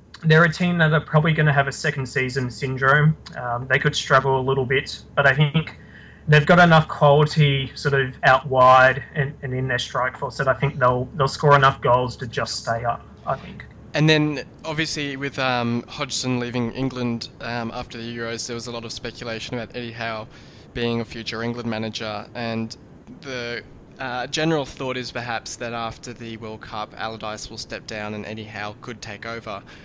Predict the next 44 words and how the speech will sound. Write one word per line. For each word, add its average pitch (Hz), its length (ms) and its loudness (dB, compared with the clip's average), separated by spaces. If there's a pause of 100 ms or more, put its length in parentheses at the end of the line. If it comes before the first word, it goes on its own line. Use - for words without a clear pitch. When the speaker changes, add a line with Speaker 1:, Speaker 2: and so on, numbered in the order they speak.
(140)
Speaker 2:
after 120 280 -8
he's 113 100 -12
had 117 120 -10
a 110 40 -12
bit 113 160 -10
more 110 160 -8
time 110 300 -10
to 117 100 -16
cut 113 180 -12
his 110 160 -14
teeth 110 260 -10
in 107 120 -8
the 104 60 -10
Premier 117 340 -8
League. 78 300 -14 (280)
Do 147 100 -6
you 151 120 -2
see 151 200 -4
that 139 200 -4
as 131 100 -10
being 135 500 -4
a 123 60 -16
chance? 135 400 -6
Do 131 100 -10
you 123 60 -8
think, 131 300 -6
do - 100 -12
you 131 80 -8
think 131 160 -8
Howe 123 280 -6
is 120 100 -8
sort 120 180 -8
of 113 120 -14
that 113 180 -8
long-term 120 640 -6 (240)
solution 120 500 -8
for 113 140 -10
England? 135 380 -10 (1000)
Speaker 1:
He 175 240 8
could 196 320 8
be, 190 380 8 (200)
but 143 120 8
I 147 120 10
think, 170 300 4